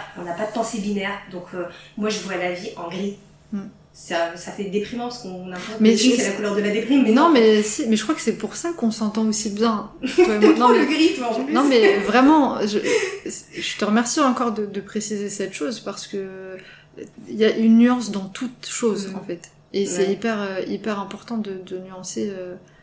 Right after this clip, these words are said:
Speaker 2: Euh, je vais pas répéter ce que, ce que tu viens de dire, je suis totalement, euh,
Speaker 1: <laughs>
Speaker 2: totalement d'accord avec toi. C'est pas tout noir ou tout blanc, et ça, souvent, euh,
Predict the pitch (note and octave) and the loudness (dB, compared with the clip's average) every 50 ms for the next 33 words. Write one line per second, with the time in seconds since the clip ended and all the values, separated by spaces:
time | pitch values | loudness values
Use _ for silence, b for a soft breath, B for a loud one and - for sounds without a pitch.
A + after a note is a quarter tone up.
0 | b b b b b b b _ _ - - - G2 G2 G2+ - - - - - | b b b b b b b _ _ -20 -18 -18 -18 -18 -20 -20 -18 -18 -18 -16
1 | - - F3 F#3 F3+ F#3+ G3+ G#3 G3+ - - - G#3+ G#3 G#3+ - - A3+ - - | -12 -12 -10 -8 -6 -6 -4 -2 -2 -2 -2 -2 -2 -2 -2 -2 -4 -4 -4 -4
2 | A3 G3+ G3+ G#3+ G#3+ B3 C4 C4 - G#3 - - G3 - G3+ F#3+ G3+ G#3+ A3 A3 | -4 -2 0 0 0 0 -2 -4 -6 -8 -6 -6 -6 -4 -4 -4 -4 -4 -2 0
3 | C#4 - - - D4+ - - - C#4+ C#4+ - - - - - C4+ C4 C4 A#3+ A#3 | 0 0 2 2 0 2 0 -2 -4 -4 -6 -10 -4 0 2 2 4 4 4 4
4 | A#3 A#3+ A#3 A3+ A3+ G#3+ A3 A#3 G#3+ G#3+ G#3 G#3 A3 G#3+ - G#3+ G3+ G3+ - - | 4 4 4 4 4 4 2 2 2 2 0 0 -2 -4 -4 -4 -4 -4 -6 -8
5 | F#3+ F#3+ G#3 G#3 G#3+ G#3 G#3 - G#3 G3+ G#3+ G3+ G3 F#3+ F#3 - F#3 F3+ G3 A3 | -6 -4 -4 -4 -4 -4 -4 -4 -4 -2 -2 -2 -4 -6 -10 -12 -10 -6 -4 -4
6 | A3 G#3+ G3 F#3 F3 F3 F3 - - G3+ - - F#3 F3+ G3 G3+ G3 F#3 F3 E3+ | -4 -4 -6 -6 -8 -10 -10 -10 -10 -10 -10 -10 -10 -10 -10 -10 -12 -12 -12 -12
7 | E3+ - | -12 -12